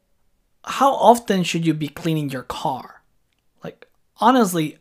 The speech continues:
I don't remember cleaning my Ford Focus from twenty sixteen to twenty eighteen.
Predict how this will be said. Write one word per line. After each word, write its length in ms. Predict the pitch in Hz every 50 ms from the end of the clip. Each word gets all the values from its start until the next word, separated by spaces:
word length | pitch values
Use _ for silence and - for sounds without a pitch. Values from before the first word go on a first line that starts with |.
| -
I 100 | - 190
don't 80 | 254 302
remember 540 | 311 254 208 202 196 190 190 185 190 - -
cleaning 440 | - - 175 175 175 175 175 175 165
my 220 | 151 143 143 139 139
Ford 280 | - - 175 170 160
Focus 480 | 160 - 170 160 156 165 156 147 - -
from 600 | - _ - - 165 156 151 147 143 143 143 160 _ _ _ _ _ _ -
twenty 240 | 175 170 170 170
sixteen 340 | 160 156 151 - - 156 151
to 100 | 147 147
twenty 400 | - - 151 156 151 151 143 135
eighteen. 760 | 131 127 _ - - 202 190 170 143 127 120 113 110 - -